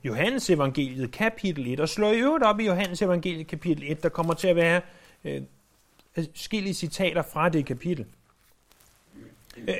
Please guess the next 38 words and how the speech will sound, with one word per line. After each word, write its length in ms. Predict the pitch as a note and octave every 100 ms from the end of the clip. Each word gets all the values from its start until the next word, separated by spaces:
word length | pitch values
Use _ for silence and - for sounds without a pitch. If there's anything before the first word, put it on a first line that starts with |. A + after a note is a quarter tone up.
| E3
I 100 | G3
begyndelsen 760 | D#3+ D#3+ G#3 A#3+ A#3+ G#3 D#3+ D3
var 220 | G3 F#3+
ordet, 420 | D#3+ F3+ D#3 C#3+
og 200 | C3 C3+
ordet 280 | F#3 F#3 D#3
var 180 | C#3+ D#3+
hos 200 | D#3+ -
Gud, 260 | D#3+ E3
og 320 | D#3 A#2+ - D3+
ordet 300 | C3+ B2 A#2+ - _ _ -
var 240 | A#2+ D3+ -
Gud. 180 | C#3 D#3 _ _ _ _ _ _ _ _ _ _ _ _ _ _ _ -
Det 80 | B3
er 60 | F#3
der, 200 | D#4 D4+
vores 240 | A3+ E3+
tanker 340 | G#3 G#3+ A#3+
bliver 220 | F#3+ G3 F3+
led-, 240 | E3+ E3 -
ledt 220 | F3+ F3
tilbage 520 | - E3+ - D#3 F#3
til. 340 | G3 - G#3 - - _ _ _ _ _ - - - - - _ _ _ _ _ _ - _ B3+
Det, 200 | C#4+ C4+
som 360 | - C4 G3
var 180 | F#3 G#3+
fra 140 | A3+
begyndelsen, 640 | G3+ G#3 G#3 G3+ F3 - D#3+
eller 220 | C3+ F#3
vi 140 | D3
kan 140 | C3 D3
også 160 | D3
sige, 200 | - F#3
han, 320 | D#3+ A3+ C4+ C#4+
som 240 | A#3 F3+
var 220 | D3 D#3 -
fra 80 |
begyndelsen. 720 | C#3+ C3+ C#3 C3 A#2+ - A2